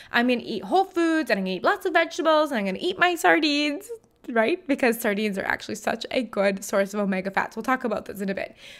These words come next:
But let's say you're eating well during the week, and on the weekend, you're like, "Oh, that was such a good week. I ate so well. I deserve a pizza, and I deserve, uh, I don't know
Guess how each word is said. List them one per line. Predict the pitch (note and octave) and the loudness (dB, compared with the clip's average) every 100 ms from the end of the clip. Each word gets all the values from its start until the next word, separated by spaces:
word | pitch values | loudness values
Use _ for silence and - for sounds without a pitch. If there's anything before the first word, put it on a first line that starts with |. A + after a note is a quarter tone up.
| - | -4
But | C4 A3+ - - _ _ _ _ - | -2 -2 -4 -18 _ _ _ _ 0
let's | A#3+ C4 - | 2 2 4
say | C#4+ | 4
you're | B3+ B3 | 4 0
eating | D4+ F#4 F4+ | 2 2 4
well | D#4 D4 | 4 4
during | C#4+ C#4 | 2 0
the | |
week, | B3 A#3+ B3 | 0 0 0
and | A3 | 0
on | |
the | A#3+ | 2
weekend, | E4 E4+ D#4 | 2 0 2
you're | D4 | 0
like, | - | 4
"Oh, | F#4+ C4+ | 2 2
that | A#3 F#3 | -2 -2
was | A3+ | -2
such | F4+ | -2
a | F4 | -2
good | D#4+ | -2
week. | C4+ A#3 | -2 0
I | C#3 | 0
ate | C#4+ C#4+ | -2 0
so | D4 | 0
well. | C#4 C4+ C4 | 4 6 6
I | C4+ | 4
deserve | A#3 A3 G#3 | 0 0 -2
a | |
pizza, | G#3 A#3+ A#3 A3 A3 | -4 -4 2 6 6
and | - G3+ | 4 -2
I | |
deserve, | F#3 F#3+ G#3 G3+ G3 - - - - | -4 -2 0 0 -2 -8 -20 -14 -4
uh, | G3+ F#3 - - | -2 -2 0 2
I | A3 | 4
don't | F#3+ | 2
know | F3+ - F#3 | 2 0 -2